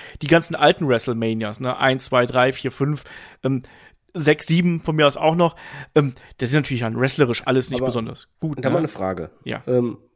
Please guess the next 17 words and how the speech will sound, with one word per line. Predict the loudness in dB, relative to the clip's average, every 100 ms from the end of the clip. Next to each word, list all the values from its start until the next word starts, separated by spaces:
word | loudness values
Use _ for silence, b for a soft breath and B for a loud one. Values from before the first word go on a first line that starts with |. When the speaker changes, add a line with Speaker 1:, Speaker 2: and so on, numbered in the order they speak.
| _ _ _
Speaker 2:
ich | -10 0
hab | 0
das | 0 -2 -2 0
Match | -4
zum | -2
Beispiel | -4 0
nicht | -2 0
reingenommen, | -2 0 0 -2 -2
das | -8 -12
kommt | -18 -8 -8 -6
nachher | -4 -2
in | -4
einer | -4
anderen | -4 -4
Liste | -8 -8
vor, | -4 -4 b b b b b b b _ _ _
weil | -6 0 0